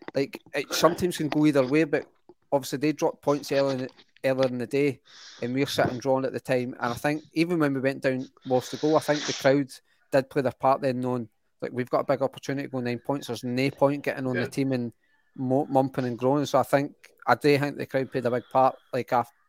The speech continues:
Speaker 1: after the goal, then, like, obviously after equalising, it was like no decision was really getting, like, didn't hear big groans going up or things like that.
Speaker 2: Yeah.
Speaker 1: 'Cause everybody was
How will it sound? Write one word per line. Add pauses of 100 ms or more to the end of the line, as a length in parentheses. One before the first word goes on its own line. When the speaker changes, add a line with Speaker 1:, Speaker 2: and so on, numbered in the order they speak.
(100)
Speaker 1:
after
the
goal,
then, (580)
like, (140)
obviously
after
equalising,
it
was
like (220)
no
decision
was
really
getting, (440)
like, (240)
didn't
hear
big (100)
groans
going
up
or
things
like
that.
Speaker 2:
Yeah.
Speaker 1:
'Cause (120)
everybody
was